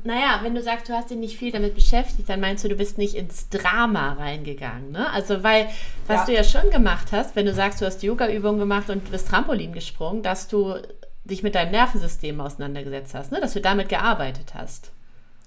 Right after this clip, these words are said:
Speaker 2: Wichtiger Hinweis, Daniela, genau. Ich bin nicht ins Drama gegangen. Ich bin nicht in diese, "Oh Gott, was passiert heute Abend, wenn?"
Speaker 1: Ja.
Speaker 2: reingegangen. Danke. Ja, ich habe mich damit beschäftigt und bin quasi in ein Bewusstsein dazu
Speaker 1: Genau.
Speaker 2: gegangen.
Speaker 1: Genau.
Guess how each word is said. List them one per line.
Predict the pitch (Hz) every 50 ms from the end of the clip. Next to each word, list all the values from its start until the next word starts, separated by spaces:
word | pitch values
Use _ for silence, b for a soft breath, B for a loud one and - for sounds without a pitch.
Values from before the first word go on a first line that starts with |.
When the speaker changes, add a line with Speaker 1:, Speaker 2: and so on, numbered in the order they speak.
| - -
Speaker 2:
Wichtiger | 202 190 247 254 254 - 254 240
Hinweis, | 226 226 214 202 185 180 185
Daniela, | - 180 170 175 175 180 180
genau. | 180 233 220 175 170 160 - - -
Ich | -
bin | - 247 240 247
nicht | 240 262 247 -
ins | 254 247 -
Drama | - 202 202 220 226 226 196
gegangen. | 170 165 - 165 156 - -
Ich | - - -
bin | - 233 233 226 220
nicht | 233 254 247 -
in | - 220 214 214 214
diese, | 208 214 226 202 196 214 214 214 214 214 214
"Oh | - 202
Gott, | 185 - 208 214 220 214 - - -
was | 196 196 220 214 -
passiert | - 220 202 - - 220 214 214 214 -
heute | 202 202 202 202 202 156
Abend, | 190 190 185 190 190 185 -
wenn?" | 196 202 208 196 175 160 - - - - - - - - - - - -
Speaker 1:
Ja. | - 175
Speaker 2:
reingegangen. | 175 170 165 160 156 - 160 170 175 - - - - - -
Danke. | - 180 196 226 247 294 294 277 202
Ja, | 190 190 226
ich | 226 -
habe | 220 - 233
mich | 202
damit | - 202 202 196 196
beschäftigt | 196 185 - 208 208 214 208 - 247 -
und | - 202 202 - -
bin | - 190 - 202 214 220 214 190
quasi | - - 202 196 196 190 196 190
in | - 190 190 190
ein | - 185 185 185 185 185 175
Bewusstsein | 170 190 185 170 190 247 262 254 - - - 185 113 92 196 185 165
dazu | 87 - - - - 185 175
Speaker 1:
Genau. | - - 196 190
Speaker 2:
gegangen. | 170 175 175 202 254 349 440 - - b b b b b b b b b -
Speaker 1:
Genau. | - 160 160